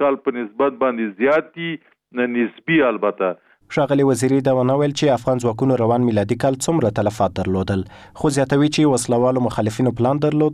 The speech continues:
Speaker 2: څو د روان کال په ترڅ کې د افغانستان په بیلابیلو سیمو کې لږ تر لږه شپېتو ولسوالیو ته سقوط ورکړي، خو په خبره یې چې دوی په خپل دې هدف کې پاتې راغلي. دا په داسې حال کې ده چې د امریکا دفاع وزیر اشټن کارتر د امریکا کانګرس ته د یو راپور د وړاندې کولو په ترڅ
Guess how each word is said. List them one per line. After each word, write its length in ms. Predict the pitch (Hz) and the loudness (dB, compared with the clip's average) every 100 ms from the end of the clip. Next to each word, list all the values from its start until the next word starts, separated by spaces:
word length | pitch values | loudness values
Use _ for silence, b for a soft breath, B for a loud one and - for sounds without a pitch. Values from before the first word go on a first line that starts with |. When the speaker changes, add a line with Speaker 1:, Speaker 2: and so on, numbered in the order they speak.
| - | 0
Speaker 2:
څو 100 | 143 135 | -2 2
د 80 | 123 | 2
روان 220 | 123 131 131 | 2 0 -2
کال 120 | 123 110 | -2 -4
په 80 | 117 | -2
ترڅ 240 | 139 - 185 | -2 -2 -2
کې 500 | 180 - - - 170 | -2 -4 -20 -8 0
د 60 | 156 | 0
افغانستان 440 | - 139 131 156 156 | 0 -2 0 -2 -2
په 120 | 120 | 0
بیلابیلو 440 | 147 160 127 123 127 | 2 2 2 0 0
سیمو 200 | - 127 123 | 0 -2 2
کې 320 | 131 135 117 | 0 2 2
لږ 240 | 127 - | 0 0
تر 100 | 123 120 | 0 0
لږه 320 | 127 131 131 | 0 0 -2
شپېتو 340 | - 110 151 165 | -2 -2 2 2
ولسوالیو 460 | 123 110 110 123 123 | 2 0 2 0 0
ته 80 | 131 | -4
سقوط 320 | 139 120 - | -2 -2 -2
ورکړي، 720 | 95 - 95 87 - - - | -4 0 -2 -2 -8 -20 -4
خو 120 | 127 113 | -4 -2
په 100 | 104 | -4
خبره 280 | 107 131 156 | 0 2 2
یې 80 | 160 | 2
چې 260 | 180 - 120 | 0 0 0
دوی 100 | 151 - | -2 -2
په 80 | - | -4
خپل 180 | 127 117 | -2 0
دې 160 | 110 | 0
هدف 240 | 110 113 - | 0 -2 -2
کې 160 | - | -2
پاتې 180 | 101 - 95 | -2 -2 -6
راغلي. 320 | 90 95 92 - 131 | -2 -2 -2 -4 -2
دا 80 | 123 123 | 0 0
په 100 | 120 | -2
داسې 220 | 113 127 | 0 0
حال 100 | 117 | 0
کې 140 | 143 | 0
ده 80 | 165 | 0
چې 140 | 170 165 | 0 0
د 80 | 147 | 0
امریکا 280 | 135 151 143 135 | 0 0 0 -2
دفاع 200 | 143 143 | 0 0
وزیر 320 | 135 143 139 123 | 0 0 0 -2
اشټن 320 | 127 139 131 - | 0 -2 -2 0
کارتر 380 | 151 - 107 - | -2 0 -4 0
د 100 | 113 | 0
امریکا 240 | 120 127 147 147 | 0 0 0 0
کانګرس 340 | 135 139 - 147 | 0 -2 0 0
ته 200 | 143 127 | 2 2
د 60 | 113 | 2
یو 40 | 107 | 0
راپور 300 | 107 123 123 | 0 -2 0
د 80 | 117 | 0
وړاندې 320 | 107 101 107 | 0 -2 0
کولو 180 | 117 117 107 | 0 0 -2
په 100 | 120 | -2
ترڅ 200 | 131 | -4